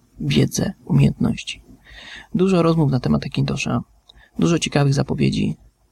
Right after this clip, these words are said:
dla fanów nadgryzionych, a szczególnie fanów Apple'a, pozycja obowiązkowa.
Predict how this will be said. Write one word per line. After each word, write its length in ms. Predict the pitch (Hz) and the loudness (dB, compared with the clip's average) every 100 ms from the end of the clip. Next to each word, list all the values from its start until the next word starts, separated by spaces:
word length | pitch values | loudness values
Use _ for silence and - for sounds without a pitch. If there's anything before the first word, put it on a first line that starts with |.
| _ _ _ _ | _ _ _ _
dla 400 | - 139 135 131 | -2 2 2 0
fanów 320 | 131 156 143 139 | 0 0 2 0
nadgryzionych, 720 | 127 135 123 135 139 135 - _ _ - | -2 -2 -2 0 2 0 -2 _ _ -6
a 60 | |
szczególnie 380 | 139 156 170 151 | -2 2 2 2
fanów 240 | 139 135 139 | 2 0 -2
Apple'a, 360 | - 151 139 - _ _ _ _ _ | -6 -4 -4 -6 _ _ _ _ _
pozycja 360 | 160 147 139 | 0 0 0
obowiązkowa. 600 | - - - - - - | -2 -2 -4 -4 -6 -8